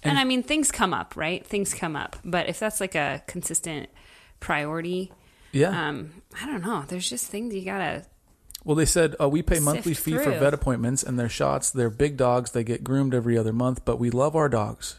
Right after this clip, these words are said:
Speaker 1: We do anything for them." That's the priority statement. Uh, you love your dogs to the tune of more than your mortgage and even your utilities on top of that. So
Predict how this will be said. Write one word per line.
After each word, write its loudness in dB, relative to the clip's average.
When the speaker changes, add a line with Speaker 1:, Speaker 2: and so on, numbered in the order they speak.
Speaker 1:
We -2
do 0
anything 0
for -10
them." -6
That's 2
the 0
priority 2
statement. -6
Uh, 0
you 2
love 4
your 0
dogs -2
to -10
the -10
tune -2
of -4
more 0
than -2
your -2
mortgage -4
and 0
even 0
your -2
utilities -4
on -6
top -6
of -4
that. -8
So 0